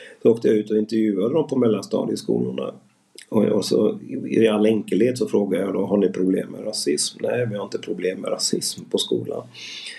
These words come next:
Inte särskilt mycket problem i alla fall. Eh, ja, men nu är det så att, eh, de som gick ur sexan här i våras, fyra utav dem är, har gått med i ett skinnskallegäng. Då har ni ingen aning vilka det är. Jo, det förstår vi precis.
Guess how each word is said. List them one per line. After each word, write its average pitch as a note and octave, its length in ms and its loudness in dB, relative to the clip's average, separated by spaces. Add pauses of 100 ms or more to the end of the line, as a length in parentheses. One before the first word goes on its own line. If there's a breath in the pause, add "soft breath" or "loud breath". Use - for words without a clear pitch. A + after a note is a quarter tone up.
(340 loud breath)
Inte - 340 2
särskilt - 420 -4
mycket - 260 -2
problem G2+ 380 -2
i G#2+ 40 -2
alla G#2 140 -2
fall. A2 240 -4 (680 loud breath)
Eh, A2 500 4 (120)
ja, A#2 200 2
men C3 220 4
nu A#2 100 6
är A#2+ 40 6
det A2+ 80 2
så A2+ 220 -4
att, G#2 200 -8
eh, G#2+ 400 2
de A2 180 4
som A#2 120 -2
gick - 120 -2
ur A2+ 80 4
sexan - 640 0
här G#2+ 80 4
i - 20 6
våras, G2+ 720 0 (180)
fyra G#2+ 340 4
utav A2+ 380 0
dem F#2 240 -2
är, F#2 260 0
har - 160 -16
gått - 160 -2
med F#2+ 120 0
i F2+ 40 2
ett F2 60 -10
skinnskallegäng. A#2 920 0
Då A2 100 4
har G#2+ 80 2
ni G#2+ 80 2
ingen G2+ 200 2
aning F#2+ 320 -2
vilka A#2 300 0
det F#2+ 180 2
är. - 120 -2
Jo, F2+ 200 2
det A#2+ 360 4
förstår - 360 -4
vi G#2 80 -4
precis. - 560 -2